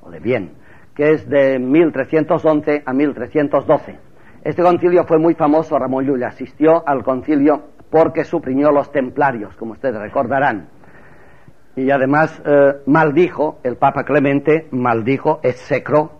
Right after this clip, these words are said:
la memoria de Bonifacio octavo. Otro tema muy medieval, ¿lo ven? Un papa que se carga otro papa. Hoy los papas tienen mucho cuidado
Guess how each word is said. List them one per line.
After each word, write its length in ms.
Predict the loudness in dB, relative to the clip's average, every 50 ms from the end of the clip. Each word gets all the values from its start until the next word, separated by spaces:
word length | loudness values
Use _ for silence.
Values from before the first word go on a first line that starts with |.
| -20 -20 -18 -6
la 160 | 0 2 2
memoria 480 | 2 2 0 2 4 4 4 4 4 2
de 100 | 2 2
Bonifacio 640 | 0 0 -2 -2 -2 -2 -2 -2 -2 -2 -2 -2 -2
octavo. 480 | -2 -2 -4 -4 -2 -2 -4 -8 -14 -18 -20 -20 -20 -20 -20 -20 -20 -20 -20 -20 -20 -20 -20 -20 -20 -20 -20 -20 -20 -20 -20 -20 -20 -20 -20 -14 -14
Otro 200 | -10 -10 -8 -6
tema 240 | -4 -4 -2 -2
muy 140 | -2 -2 -2
medieval, 420 | -2 -2 -2 -2 -4 -4 -8 -12 -16 -20 -20 -20 -20 -20 -20 -20 -20 -20 -12 -10
¿lo 100 | -8 -8
ven? 140 | -8 -10 -14 -16 -20 -20 -20 -20 -20 -20 -20 -20 -20 -20 -20 -20 -20 -20 -14 -12
Un 160 | -12 -12 -8
papa 420 | -6 -4 -4 -4 -2 -4 -6 -6 -10 -18 -20 -20 -20 -20 -20 -20 -20 -20 -10
que 100 | -8 -8
se 180 | -6 -4 -4 -4
carga 440 | -4 -4 -6 -6 -6 -6 -6 -6 -8 -10
otro 280 | -10 -10 -8 -8 -8 -8
papa. 360 | -6 -8 -10 -10 -12 -16 -16 -18 -20 -20 -20 -20 -20 -20 -20 -20 -20 -20 -20 -20 -20 -20 -20 -20 -20 -20 -20 -20 -20 -12 -4
Hoy 260 | -2 0 2 2 2
los 180 | 0 -2 -2
papas 300 | -2 -2 -2 -2 -2 -6
tienen 180 | -6 -6 -6 -4
mucho 240 | -4 -6 -6 -8 -6
cuidado 560 | -4 -2 -2 0 0 0 0 -2 -4 -6 -8